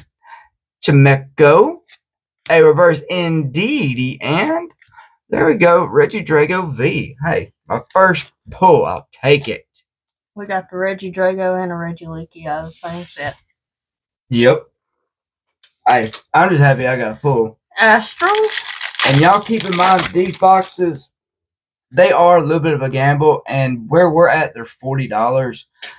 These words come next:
Speaker 1: So, I mean, yeah, you get a lot of packs, but, you know, you could get four, uh, fourteen packs and not get nothing. So just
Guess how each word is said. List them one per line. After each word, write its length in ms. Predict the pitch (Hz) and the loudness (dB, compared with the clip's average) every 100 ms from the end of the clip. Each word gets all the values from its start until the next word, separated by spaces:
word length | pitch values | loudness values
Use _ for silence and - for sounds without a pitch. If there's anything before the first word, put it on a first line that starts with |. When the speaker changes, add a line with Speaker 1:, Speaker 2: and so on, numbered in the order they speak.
| _ | _
Speaker 1:
So, 380 | - 131 127 123 - | -6 2 4 4 2
I 80 | |
mean, 240 | 127 127 120 | -4 -2 2
yeah, 120 | 175 | 2
you 140 | 180 | 2
get 140 | 160 170 | 2 0
a 40 | 160 | 2
lot 200 | 170 151 | 2 2
of 100 | 143 | 2
packs, 520 | 165 175 - - - _ _ _ - | 2 4 2 -6 -20 _ _ _ -4
but, 360 | 135 135 - _ _ _ _ _ - | -2 0 -4 _ _ _ _ _ -6
you 140 | 120 | -2
know, 120 | 123 | 0
you 220 | 131 143 | 2 2
could 160 | 165 151 | 2 2
get 260 | 151 143 - - | 2 2 0 -2
four, 220 | 160 135 | 0 2
uh, 420 | 131 123 117 113 - - | 0 0 -2 -4 -10 -2
fourteen 400 | 156 - 151 143 | 0 2 0 2
packs 260 | 160 160 117 | 2 0 -2
and 80 | |
not 180 | 131 123 | -2 -2
get 160 | 117 92 | -4 -6
nothing. 580 | 131 139 139 135 113 117 | 0 2 2 0 -10 -6
So 180 | 143 | -4
just 300 | 135 156 - | -2 -4 -8